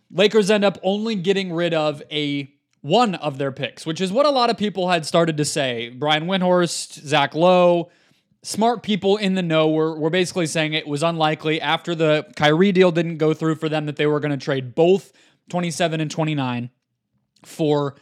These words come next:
anybody, basically, unless something really, really great came up, which was unlikely, and obviously they didn't see that out there, and they do this instead. So they keep their super far into the future pick in twenty twenty-nine, and this one is top four protected. So it,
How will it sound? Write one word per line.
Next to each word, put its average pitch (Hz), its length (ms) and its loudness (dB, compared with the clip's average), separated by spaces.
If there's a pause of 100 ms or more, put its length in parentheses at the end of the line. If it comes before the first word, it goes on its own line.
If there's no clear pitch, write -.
anybody, 127 560 -2
basically, 131 480 -6
unless 156 240 -2
something 143 280 -4
really, 139 220 -2
really 127 240 -4
great 151 240 0
came 120 240 -6
up, 110 220 -10
which 117 380 -8
was 120 180 -6
unlikely, 131 540 -4
and 117 140 -6
obviously 123 440 -8
they 123 160 -6
didn't 127 180 -10
see 131 160 -6
that 123 160 -4
out 123 180 -4
there, 165 180 -2
and 151 120 -6
they 156 80 -4
do 160 140 -2
this 160 240 -4
instead. 151 420 -2
So 156 240 -2 (1040)
they 165 220 -2
keep 220 340 -4
their 208 200 2
super 208 480 -4
far 170 300 2
into 156 120 -4
the 147 100 -4
future 147 360 -6
pick 147 300 -4
in 151 80 -6
twenty 156 300 -6
twenty-nine, 139 640 -4
and 151 180 -6
this 226 220 0
one 220 140 -4
is 190 200 -6 (160)
top 180 240 -2
four 180 220 0
protected. 160 600 -2
So 147 360 2
it, 151 260 -4